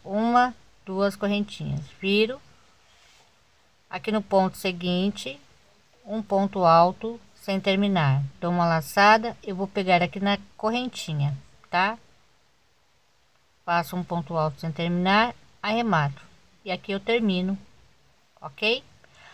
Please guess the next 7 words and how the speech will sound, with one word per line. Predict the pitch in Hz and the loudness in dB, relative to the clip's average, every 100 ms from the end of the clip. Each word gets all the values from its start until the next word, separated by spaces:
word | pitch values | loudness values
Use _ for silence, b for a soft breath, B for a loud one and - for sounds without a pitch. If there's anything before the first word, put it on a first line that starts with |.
| b | b
Agora | 190 208 233 | 4 8 8
é | |
só | 233 269 | 8 2
fazer | - 254 226 214 - - - | 4 2 4 2 2 -8 -2
essa | 226 247 | -2 -2
parte | - 185 175 180 | 0 0 0 -4
aqui | - 254 254 208 | -10 -4 -2 -2